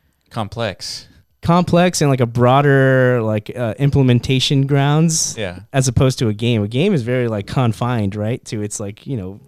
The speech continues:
Speaker 2: it's
Speaker 1: Linear, very straightforward, limited.
Speaker 2: Yeah. It's not, it's, it's
Speaker 1: Simple.
Speaker 2: it's a specified purpose to a virtual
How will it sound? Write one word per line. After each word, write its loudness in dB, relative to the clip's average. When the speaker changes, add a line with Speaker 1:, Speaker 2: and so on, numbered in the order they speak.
Speaker 2:
it's -20
Speaker 1:
Linear, -4
very -6
straightforward, -10
limited. -6
Speaker 2:
Yeah. -6
It's -4
not, 2
it's, -2
it's -4
Speaker 1:
Simple. -2
Speaker 2:
it's -8
a -2
specified 0
purpose 0
to 2
a 4
virtual 0